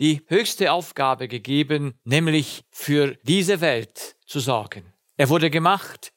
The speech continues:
damit er der Schalter ist, der, der von Gott nimmt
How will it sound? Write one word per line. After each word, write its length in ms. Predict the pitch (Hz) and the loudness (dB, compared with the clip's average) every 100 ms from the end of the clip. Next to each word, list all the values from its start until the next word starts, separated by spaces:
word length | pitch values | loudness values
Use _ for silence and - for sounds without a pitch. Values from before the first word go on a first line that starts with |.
| _ | _
damit 480 | 139 147 156 - - | 0 2 0 -4 -2
er 360 | 147 156 156 131 - | 2 4 2 -2 -2
der 220 | 143 156 | 0 0
Schalter 500 | - 180 180 156 127 | 2 2 2 -2 -8
ist, 560 | 113 - - - - _ _ | -8 -12 -16 -18 -20 _ _
der, 260 | 127 160 170 | 0 2 2
der 240 | 160 160 | 2 0
von 240 | 147 151 143 | 0 -6 -4
Gott 300 | 156 - - | -4 -4 -10
nimmt 600 | 127 151 175 180 - - | -2 0 2 -2 -6 -12